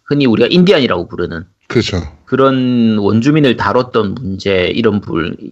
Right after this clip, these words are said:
Speaker 1: 원주민, 그러니까 인디안이 사실 피해를 봤던 부분이니까 그런 부분들도 꽤 사실적으로 다뤄지고 있어요. 그래서 그 시대에 대한 부분이 스토리에 굉장히 잘 녹아 들어가 있-, 가 있기 때문에 굉장히 재밌어요.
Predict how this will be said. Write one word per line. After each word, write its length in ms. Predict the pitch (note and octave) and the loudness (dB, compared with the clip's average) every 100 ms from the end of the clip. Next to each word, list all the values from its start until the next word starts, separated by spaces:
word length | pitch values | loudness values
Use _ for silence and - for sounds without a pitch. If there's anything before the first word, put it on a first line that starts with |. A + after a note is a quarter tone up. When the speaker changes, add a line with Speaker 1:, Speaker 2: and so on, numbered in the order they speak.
| D2+ D2+ | -14 -8
Speaker 1:
원주민, 460 | A2+ A2 A#2+ D#3 D#3+ | 0 2 2 2 0
그러니까 160 | C3+ - | 0 2
인디안이 340 | E3 F3 B2+ | 2 2 0
사실 220 | B2 B2 - | -4 -10 -10
피해를 580 | - G3 G3 F#3+ F#3 F3+ | -2 2 2 4 0 0
봤던 300 | - - G#3 | -4 -4 -6
부분이니까 720 | F#2+ F2+ D2 - - A2 - - - - - | -8 -10 -10 -8 -2 -2 -4 -18 -20 -20 -6
그런 240 | - G3+ A3+ | 2 4 4
부분들도 440 | G3+ F3+ D#3+ C#3+ | 2 -2 -2 -2
꽤 100 | F#3 | -4
사실적으로 500 | F#3+ F#3+ A3 A3 D3+ | -4 -6 -2 0 0
다뤄지고 440 | G2+ G#2+ A2 F#2 E2 | -2 -4 -4 -4 -6
있어요. 400 | - G1+ - - _ _ _ _ _ _ _ _ _ _ - - | -6 -6 -6 -12 _ _ _ _ _ _ _ _ _ _ -12 -2
그래서 400 | C#3+ D3+ A2 - - - - - _ _ _ | 0 2 -2 -6 -20 -20 -20 -20 _ _ _
그 180 | - A3 | 0 0
시대에 460 | - D4 C#4+ A3+ F#3 | 2 2 4 4 2
대한 320 | C#3 C#3 C#3+ | 0 -2 -6
부분이 500 | D#3 C#3+ C#3+ D3 D#3 | -12 -10 -8 -6 -6
스토리에 340 | - - G#3 | -6 -4 -2
굉장히 280 | C#3 F3+ C#3+ | -2 -4 -4
잘 640 | - - A2+ D3 F#3 F#3+ D3+ | -6 -2 2 4 4 4 4
녹아 240 | F3+ G3+ | 4 2
들어가 240 | - G#2 F#2+ | 0 -2 -4
있-, 240 | - - | -8 -10
가 100 | G2+ | -8
있기 160 | G2+ - | -8 -8
때문에 380 | F2+ F2+ C3 B2 | -8 -6 -4 -2
굉장히 240 | G3+ G#3 | 0 0
재밌어요. 520 | - G2 G2 G2+ F2+ | -2 -6 -4 -6 -8